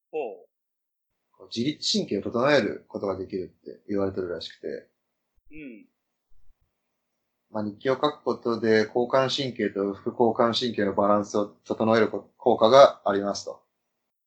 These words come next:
Speaker 1: うん。
Speaker 2: 一日を振り返って手を動かす作業によって、自然と呼吸や神経が安定し、副交感神経を優位にする働きが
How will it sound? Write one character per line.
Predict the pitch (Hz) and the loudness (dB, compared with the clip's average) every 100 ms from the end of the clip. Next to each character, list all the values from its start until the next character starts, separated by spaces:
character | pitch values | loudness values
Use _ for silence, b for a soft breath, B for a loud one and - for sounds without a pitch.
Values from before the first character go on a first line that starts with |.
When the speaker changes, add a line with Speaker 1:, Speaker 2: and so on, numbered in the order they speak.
| _ _ | _ _
Speaker 1:
う | 151 | -20
ん。 | 147 113 - _ _ _ _ _ _ _ _ _ _ _ _ 104 | -20 -20 -20 _ _ _ _ _ _ _ _ _ _ _ _ -16
Speaker 2:
一 | - | -12
日 | 139 143 | -8 -4
を | |
振 | 131 117 | -2 -2
り | 117 | 4
返 | 123 | 4
っ | 120 | 4
て | - 110 | -2 -6
手 | - 123 | 2 2
を | 95 - | 2 -4
動 | 101 101 107 | -6 -2 0
か | 113 | 0
す | 113 - | 0 0
作 | 113 101 | 0 2
業 | 92 | -2
に | 90 | -6
よ | 87 | -14
っ | - _ | -16 _
て、 | 107 104 - _ | -4 -4 -6 _
自 | - 104 | -10 -6
然 | 117 117 | -6 -2
と | 123 | -2
呼 | 117 110 - | -2 -6 -2
吸 | 120 117 | 2 4
や | 113 | 4
神 | 113 - 127 | 2 -2 -2
経 | 113 95 | -2 -2
が | 92 87 | 0 2
安 | 101 98 | 0 -2
定 | - 95 92 | -2 -2 -2
し、 | - 107 - _ _ _ _ _ | -2 -4 -4 _ _ _ _ _
副 | - 120 | -4 0
交 | 120 110 | 4 4
感 | 120 117 113 | 4 0 0
神 | 123 | -4
経 | 110 95 | -2 0
を | 95 | 2
優 | 117 110 | 4 2
位 | |
に | 98 | -2
す | 92 98 | -6 -6
る | 92 | -6
働 | 92 - 95 92 | -6 -4 -2 -4
き | - 98 | -6 2
が | 110 113 - | 6 6 4